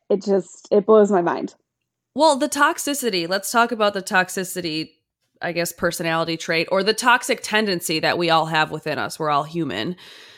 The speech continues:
Speaker 2: I find it interesting that women will go to extreme lengths, because I consider something like this an extreme length.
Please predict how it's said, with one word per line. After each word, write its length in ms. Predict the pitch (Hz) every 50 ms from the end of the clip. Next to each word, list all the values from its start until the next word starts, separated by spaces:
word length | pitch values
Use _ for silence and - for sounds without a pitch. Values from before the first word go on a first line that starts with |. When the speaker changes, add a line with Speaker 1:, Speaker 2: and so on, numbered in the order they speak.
| - _ _ _ _ _ _ _ _ _ _ _ _ _ _ _ _ -
Speaker 2:
I 380 | 233 233 240 269 294 311 320
find 340 | 320 - 277 247 247 240 240
it 100 | 277 240
interesting 680 | - 190 180 - 190 180 - - 180 165 160 147 180 175
that 280 | 180 165 165 - 180
women 360 | 170 180 175 185 185 180 180
will 160 | 180 170 175 175
go 320 | 170 - 180 175 175 180
to 220 | 180 - - 185 175
extreme 640 | - - 180 - - - - 190 190 208 226 220 185
lengths, 340 | 180 190 175 147 147 -
because 240 | - 180 170 185 185
I 140 | 170 175 196
consider 440 | 202 - 233 202 - 220 208 190 180
something 360 | 180 - 185 185 175 185 170
like 160 | 170 160 160
this 200 | - 170 160 -
an 120 | - - 160
extreme 520 | 151 - - - - - 170 170 160 156
length. 480 | 143 139 139 113 104 - - - -